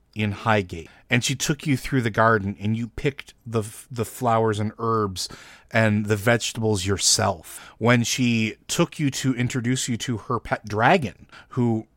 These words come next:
one of the weirdest things you've ever seen, but it's a small whelpling. In fact, it's what you modeled Tubi after originally, uh, where the fire that cooked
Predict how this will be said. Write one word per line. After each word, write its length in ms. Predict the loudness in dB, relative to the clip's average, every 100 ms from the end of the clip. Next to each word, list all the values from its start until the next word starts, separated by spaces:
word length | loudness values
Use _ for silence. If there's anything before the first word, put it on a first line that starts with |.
| _
one 380 | -16 -4 0 2
of 340 | 2 0 -10 -20
the 360 | -20 -12 -10 -8
weirdest 520 | -4 0 2 2 0
things 240 | 0 0 0
you've 200 | -4 -4
ever 240 | -2 -2
seen, 600 | -2 -2 0 2 2 -2 -6 -16 -20 -8 2
but 160 | 4
it's 160 | 4 0
a 60 |
small 360 | 0 2 4 4
whelpling. 460 | 4 2 0 -2 -2
In 100 | 0
fact, 320 | 2 0 -2
it's 180 | -6 -4
what 140 | -4
you 140 | -2 0
modeled 540 | 2 2 2 2 0
Tubi 500 | -6 -4 -2 -2 -6 -8
after 500 | -10 -10 -14 -16 -8
originally, 720 | -4 -2 -2 -2 -4 -6 -14 -20 -18 2
uh, 420 | 6 6 6 2
where 800 | -4 -2 4 6 8 6 4 0 _ _
the 180 | -6 -4
fire 480 | -4 -2 2 6 6
that 280 | 4 0 -6
cooked 560 | -2 -2 -2 -12 -12